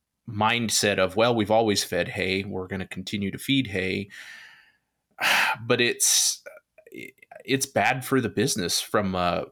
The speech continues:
thirty thousand foot view. So I did a, I do some numbers based on our extension budgets every year, and I share those with my extension audiences. And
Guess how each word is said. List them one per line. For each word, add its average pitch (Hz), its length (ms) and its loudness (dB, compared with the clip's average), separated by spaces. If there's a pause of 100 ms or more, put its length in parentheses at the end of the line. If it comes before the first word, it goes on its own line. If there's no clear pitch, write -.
(200)
thirty 101 220 2
thousand 95 380 -2
foot 101 200 -4
view. 98 300 -2
So 90 560 0 (560)
I 113 100 0
did 127 200 2
a, 95 320 4 (680)
I 120 100 2
do 131 280 0
some 98 380 2
numbers 107 400 2
based 104 300 0
on 95 100 0
our 90 100 2
extension 95 600 -2
budgets 92 360 -2
every 92 280 0
year, 92 200 2
and 90 120 0
I 90 80 -2
share 98 260 2
those 90 320 -2
with 90 280 -4
my 90 200 0
extension 85 960 -2 (300)
audiences. 87 760 0
And 92 200 -2